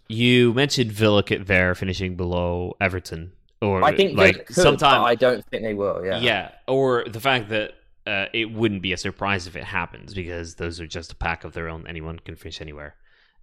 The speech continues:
Speaker 1: I think Aston Villa next season, based on their signings and their potential signings, in especially
Speaker 2: Yeah.
Speaker 1: James Ward-Prowse, are gonna be kind of the dark horses of next season. I see them <clears throat> finishing,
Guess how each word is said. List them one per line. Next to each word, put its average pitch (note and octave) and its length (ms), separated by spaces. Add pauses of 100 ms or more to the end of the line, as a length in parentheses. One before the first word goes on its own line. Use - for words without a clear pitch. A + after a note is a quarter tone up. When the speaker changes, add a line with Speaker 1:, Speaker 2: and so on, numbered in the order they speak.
(180)
Speaker 1:
I G2 80
think C#3+ 160
Aston D3+ 240
Villa B2 180
next G#2+ 160
season, F2 480
based F2+ 220
on F#2 80
their F2+ 100
signings E2+ 420
and F2+ 140
their E2 80
potential E2 380
signings, D#2 460 (260)
in F#2+ 240
especially F#2+ 460
Speaker 2:
Yeah. E2+ 80 (100)
Speaker 1:
James G2 240
Ward-Prowse, D2+ 500 (460)
are E2 400
gonna F#2 240
be F2 260
kind E2 180
of D#2 140
the D#2+ 220
dark C3 220
horses D3 420 (200)
of D#2 300
next D#2+ 160
season. F#2+ 300 (320)
I C3 220
see D3 200
them C3 240 (640)
<clears throat> G#2+ 280
finishing, G2 480